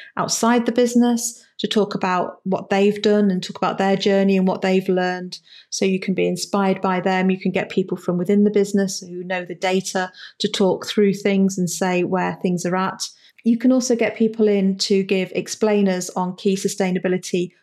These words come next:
concepts and principles as well to, you know, to bring people up to speed and inspire them. So the purpose of the lightning talk is that people start off with a good base of information against which they can innovate.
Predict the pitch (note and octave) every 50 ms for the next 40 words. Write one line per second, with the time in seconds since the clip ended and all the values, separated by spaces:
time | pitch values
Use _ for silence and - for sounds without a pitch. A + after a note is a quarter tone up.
0 | _ _ - - - G3 G3 F#3+ - - F3+ - - - - - - G3 F#3+ F#3
1 | - - F3 F3+ - - - - F#3 F3+ F#3 - F#3+ F#3+ - B3 A3+ G3+ F#3 F#3
2 | F#3 - - G3+ F#3 F#3 - - - - - _ - G3 G3 G3 - G#3 - A3+
3 | G#3 G#3 - G#3+ G3+ - G3 F#3 - - G3+ - - - F#3+ F#3 F#3 F#3 F#3 -
4 | F#3+ F#3 F#3 F#3 - - - G#3 G3 F#3+ F#3+ F#3 F3+ F3+ E3+ F3+ F#3 - - -
5 | - - - - - A#3 A3+ A3 A3 A3 - C#4+ C#4+ C#4+ C#4+ C4+ A#3 B3+ A#3 A#3+
6 | A#3+ B3 B3 A3+ A3 G#3+ G#3 G#3 G#3 - G#3 F#3+ F#3 F#3 - F#3+ F#3+ - G3 G3
7 | - - - - A3+ A3+ A3+ A3+ A3 - - - A3 G#3 G#3 G#3 - G#3+ G#3 G#3
8 | - - F#3+ F3+ E3+ E3 E3+ - - _ _ _ _ G3 F3 - A3+ G#3+ G#3+ G#3+
9 | G#3 G#3+ G3 G3 G3 - - F#3+ F#3+ F#3+ F#3 - G3+ G3+ G#3 G3+ G#3 G3+ - -
10 | F#3 F3 F3 E3+ - _ _ _ _ - F#3+ F#3+ G#3+ F#3+ F#3 F#3+ - - - -
11 | F#3+ F#3 - - - - - - - - F#3+ F3+ F3+ - G#3 F3+ F3 - - F#3
12 | F#3+ F#3 F3+ F#3 E3 E3 E3 D#3+ D#3+ - -